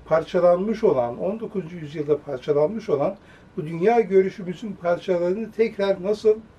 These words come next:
yapıştırabiliriz, tekrar nasıl bir araya getirebiliriz meselesidir. Kadir Mısıroğlu da tam bu noktada bize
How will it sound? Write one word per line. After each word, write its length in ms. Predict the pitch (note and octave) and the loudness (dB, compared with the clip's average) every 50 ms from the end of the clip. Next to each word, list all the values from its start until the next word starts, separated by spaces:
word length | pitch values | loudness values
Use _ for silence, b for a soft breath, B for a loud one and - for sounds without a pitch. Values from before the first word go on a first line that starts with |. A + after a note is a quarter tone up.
| - - - - - | -20 -20 -16 -4 2
yapıştırabiliriz, 840 | D#3 D3+ D3+ F#3 F3+ - - D#3+ E3+ E3+ E3 E3 F3+ F#3 F#3 F3+ - | 2 2 2 0 -6 -6 -4 -2 -2 -2 -2 -4 -4 -4 -4 -4 -6
tekrar 380 | F3+ E3+ - F#3 F3 D#3 D3+ | -8 -6 -2 0 0 0 0
nasıl 340 | E3+ F3+ - - G#3 F#3 D3 | -2 -4 -6 -6 -8 -8 -6
bir 120 | D3 E3+ | -4 0
araya 280 | D#3 C#3+ C3+ D3 F#3 G3+ | 0 2 2 2 0 0
getirebiliriz 840 | F3+ C3 C3 B2+ - - C#3+ B2+ B2+ B2+ B2 B2+ B2+ A#2+ - - - B B B B B B B B - | -2 -4 -6 -8 -6 -4 -4 -4 -2 -4 -6 -12 -12 -14 -20 -20 -20 B B B B B B B B -4
meselesidir. 640 | E3 D3+ - - C#3 B2+ B2 - - C#3 C3 A2+ - - _ | -4 -2 -2 0 0 -2 -2 -2 -6 -12 -12 -12 -12 -14 _
Kadir 320 | - - G3+ G3 F#3 D3+ C3 | -2 0 0 2 2 -2 -4
Mısıroğlu 580 | C3+ D3+ F#3 - G#3+ F#3+ F3 E3 E3+ F3 D#3+ | -4 -8 -10 -10 -10 -8 -8 -8 -8 -4 0
da 200 | F#3 G3 G#3 G#3 B B B B B B - | 2 2 2 2 B B B B B B -2
tam 340 | - G#3 G#3+ G3+ F#3 D#3 C#3 C3 C#3 E3 | 2 2 2 2 2 -4 -10 -10 -8 -4
bu 100 | A3+ A3 | -2 0
noktada 560 | G3+ E3+ D3 - - D3 C#3+ F#3 G3 - - | 0 0 0 0 -2 -2 -2 -2 -2 -6 -6
bize 300 | C#3+ B2 B2+ C#3+ D3 D#3 | -6 0 2 2 2 2